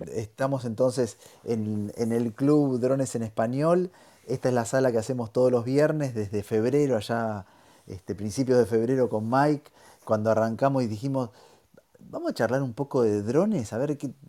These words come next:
qué, qué, a ver qué sale en esta nueva aplicación que se había abierto a, al, al mercado latinoamericano", digamos. Y bueno, desde ahí que lo empezamos a hacer todos los,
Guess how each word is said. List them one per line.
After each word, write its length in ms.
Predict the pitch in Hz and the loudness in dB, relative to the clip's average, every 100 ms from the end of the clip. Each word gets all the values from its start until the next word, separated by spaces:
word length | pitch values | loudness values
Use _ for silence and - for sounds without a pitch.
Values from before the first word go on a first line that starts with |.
| - - | -20 -6
qué, 240 | 175 165 | -6 -4
qué, 240 | 165 143 | -6 -4
a 60 | 127 | -2
ver 140 | 147 | -4
qué 100 | 147 | -4
sale 680 | 135 180 190 170 131 117 107 _ - - | -4 0 0 2 0 0 -4 _ -20 -8
en 140 | 117 | -4
esta 340 | 135 - 123 117 | -4 0 0 2
nueva 180 | 135 135 | 2 2
aplicación 840 | 113 117 110 - 190 190 170 139 | 0 -2 -4 0 0 2 0 0
que 120 | 120 107 | -2 -2
se 100 | 113 | 0
había 160 | 123 | 0
abierto 400 | 120 127 127 117 104 | 2 0 -2 -4 -4
a, 160 | 98 _ _ _ _ _ _ - _ | -6 _ _ _ _ _ _ -20 _
al, 260 | 101 98 | -4 -2
al 220 | 85 101 104 | -2 -2 -2
mercado 420 | 107 107 127 120 | -2 2 4 4
latinoamericano", 880 | 101 107 104 113 131 185 180 139 | 2 -2 -4 -2 0 2 2 2
digamos. 440 | 120 147 185 185 151 | 0 0 -2 -4 -4
Y 60 | |
bueno, 220 | 131 123 117 | -4 0 -2
desde 240 | 120 139 | 0 0
ahí 360 | 160 220 233 _ _ | 2 2 -2 _ _
que 320 | - 120 110 107 | -2 0 0 -2
lo 100 | 113 | -2
empezamos 460 | 107 117 135 131 | -2 -4 -4 -4
a 20 | 120 | -6
hacer 300 | - 135 - | -4 -6 -4
todos 400 | - 143 135 117 | -2 0 0 -2
los, 420 | 110 101 - | -4 -6 -16